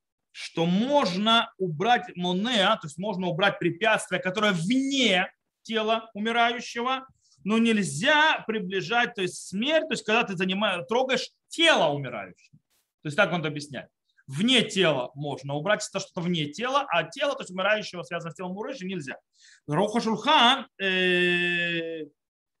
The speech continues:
говорит так, что если это приближает смерть умира-, человека, приближает не то, что называется, убирает препятствие, мешающее ему уйти,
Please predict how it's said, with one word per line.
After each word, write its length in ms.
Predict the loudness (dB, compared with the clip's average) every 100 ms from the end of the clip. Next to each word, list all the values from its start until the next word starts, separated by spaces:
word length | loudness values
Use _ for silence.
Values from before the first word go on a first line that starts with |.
| _ _ -6
говорит 440 | 0 4 4 2
так, 240 | -4 -4 -14 _ _ _ _ _ _ _ _ _ -20 _
что 300 | -8 -4 -2
если 440 | 0 2 2 2 0
это 140 | 0
приближает 800 | 0 -2 -2 -2 2 2 2 -4
смерть 720 | -10 -6 -2 2 2 2 -6 -10
умира-, 600 | -6 -2 0 0 -4 -8
человека, 680 | -6 -4 -2 -2 -2 -6 -8 _ _ 0
приближает 600 | 4 4 4 4 2 -4
не 260 | -2 0
то, 180 | 0 -2
что 160 | -4 -8
называется, 640 | -4 0 0 0 -2 -2 -6 _ _
убирает 520 | -2 2 4 4 2
препятствие, 680 | -6 2 2 2 0 -10 -8
мешающее 640 | -8 -2 2 2 2 -10
ему 120 | -16 -18
уйти, 200 | -20